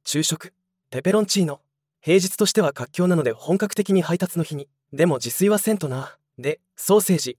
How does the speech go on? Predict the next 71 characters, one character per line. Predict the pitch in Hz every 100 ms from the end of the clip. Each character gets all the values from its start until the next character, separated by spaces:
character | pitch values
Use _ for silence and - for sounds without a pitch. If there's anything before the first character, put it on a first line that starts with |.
| -
玉 | 139 190
ね | 196
ぎ | 196
入 |
り | 170
の | 131
ペ | 117
ペ | 165
ロ | 202
ン |
チ | 196 208
ー |
ノ | 160
に。 | 120 - _ _ -
夕 | 127
食、 | 151 156 - - _ _ _ -
コ |
テ | 131 185
ッ |
チ | -
ャ | 147
ン。 | - _ _ -
二 | 165
十 | 190 175
二 | 156
時 | 175
半 | 196
ま | 175
で | 120
粘 | 104 143
っ |
て | - 107
売 |
り | 107
上 | 151
げ | 156
は | 151
二 | 113
万 | 120 143
円。 | 139 _ _ _
も | 139 214
う |
ち | 220
ょ | 247
っ |
と | 175
欲 | 147
し | -
か | 147
っ |
た | 123
な。 | 117 - _ _
濡 | 135
れ | 156
た | 214
装 | 220 233
備 | 190
一 | 185
式 | - -
を | 160
片 | 135 175
付 | 170
け | 196
て | 135
い |
た | 120
ら | 92
午 | 101 131
前 | 160
様 | 139
だ。 | 120